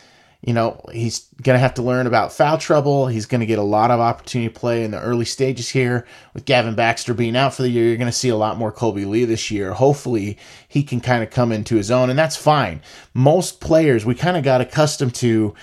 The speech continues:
in that second half of Dave Rose's career, we, we got accustomed to freshmen, if they didn't come in and contribute as soon as they were freshmen, they,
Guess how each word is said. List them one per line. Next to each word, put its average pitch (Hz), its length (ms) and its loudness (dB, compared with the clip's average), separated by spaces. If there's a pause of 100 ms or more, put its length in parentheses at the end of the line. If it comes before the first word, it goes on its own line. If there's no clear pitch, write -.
(200)
in 120 120 -2
that 110 140 -2
second 131 360 0
half 120 260 0
of 104 120 -8
Dave 117 280 4
Rose's 110 380 0
career, 120 360 0
we, 110 280 0
we 123 100 -4
got 127 160 4
accustomed 123 400 2
to 101 80 -4
freshmen, 107 580 0 (360)
if - 160 -2
they 117 120 0
didn't 143 260 0
come 131 220 2
in 127 140 0
and 113 80 -4
contribute 113 460 0
as 104 100 -4
soon 120 180 0
as 98 100 -4
they 104 100 0
were 98 80 -2
freshmen, 107 500 -2
they, 101 220 -6